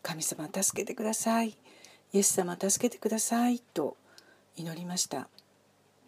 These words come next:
そして、えー、この頭の中で、えー、この私のアパートの隣が大家さんなので、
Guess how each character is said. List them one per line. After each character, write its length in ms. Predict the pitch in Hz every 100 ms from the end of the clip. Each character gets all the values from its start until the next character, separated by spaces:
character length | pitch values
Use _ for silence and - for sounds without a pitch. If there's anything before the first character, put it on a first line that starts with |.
| _ _ _ _ - - - - -
そ 180 | - -
し 140 | - -
て、 400 | 202 208 202 -
え 640 | 175 175 180 175 175 175 -
ー、 0 |
こ 120 | 175
の 220 | 175 170
頭 300 | 170 190 208
の 100 | 220
中 280 | 233 240 190
で、 240 | 160 143 - - _ _ _ - - - - -
え 260 | 170 170 160
ー、 60 | -
こ 120 | 170
の 120 | 165
私 400 | 165 208 - 220
の 380 | 220 220 208 - 175 170
ア 60 | -
パ 140 | 202
ー 20 | 202
ト 120 | 185
の 120 | 160
隣 420 | 170 180 214 226
が 220 | 220 208 -
大 180 | 208 311
家 140 | 285
さ 160 | - 165
ん 80 | 156
な 100 | 143
の 140 | 143
で、 260 | 170 170